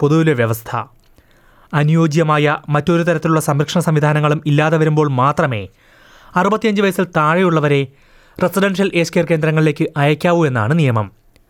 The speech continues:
എന്നാൽ ഇത് പാലിക്കുന്നില്ല എന്നാണ് പുതിയ കണ്ടെത്തൽ.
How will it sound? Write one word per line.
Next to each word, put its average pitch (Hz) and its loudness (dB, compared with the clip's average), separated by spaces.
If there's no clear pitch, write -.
എന്നാൽ 135 0
ഇത് 165 0
പാലിക്കുന്നില്ല 175 0
എന്നാണ് 127 -2
പുതിയ 156 2
കണ്ടെത്തൽ. 107 -4